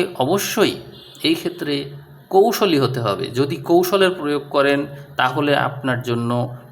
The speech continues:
বড় ধরনের সাফল্য রয়েছে, কারণ লগ্নে বা রাশিতে রাহু থাকলে কৌশলের কোনো বিকল্পই নেই। আপনাকে দ্রুত হতে হবে এবং কৌশলী হতে হবে। ঋণ নেওয়াই লাগবে, এই মাসে আপনার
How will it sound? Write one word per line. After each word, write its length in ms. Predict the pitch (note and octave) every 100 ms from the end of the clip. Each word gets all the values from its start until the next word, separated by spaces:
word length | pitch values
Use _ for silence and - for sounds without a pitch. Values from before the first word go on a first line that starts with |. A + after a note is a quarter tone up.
| A#2
বড় 200 | B2 C3+
ধরনের 360 | C3 B2+ A#2 A2
সাফল্য 320 | - G#2+ G#2+ G2+
রয়েছে, 400 | G2 G2 - - - _ -
কারণ 300 | - A#2 C3+ C#3 A2+ B2
লগ্নে 480 | C#3 C3+ D3 D#3 D#3 D#3 -
বা 120 | A2
রাশিতে 460 | G#2+ A2 - C3 C3+
রাহু 280 | A2+ G#2+ B2+
থাকলে 360 | C3+ D3 D#3+ E3+ -
কৌশলের 540 | D3 D3+ D#3+ E3+ E3+ E3
কোনো 200 | - D3
বিকল্পই 580 | C3 C3 F3+ F3+ F3+ E3
নেই। 200 | A2+ - - - -
আপনাকে 360 | B2 - C3 C3+
দ্রুত 340 | C3+ D#3+ F3
হতে 280 | F3 F3+ F#3
হবে 240 | F3+ F#3 G#3 - -
এবং 200 | F3 A3+ A3
কৌশলী 380 | D3 A#2+ A2 G2
হতে 200 | G2 -
হবে। 240 | - - - - - - - - _ _
ঋণ 360 | C3 C3+ F#3+ G3+ G3+ - -
নেওয়াই 380 | C#3+ D3 D#3 D#3
লাগবে, 340 | D3+ C#3 D3
এই 240 | D3+ C#3+ C#3
মাসে 280 | C#3 C3+ F3+
আপনার 320 | C#3 A#2+ A2+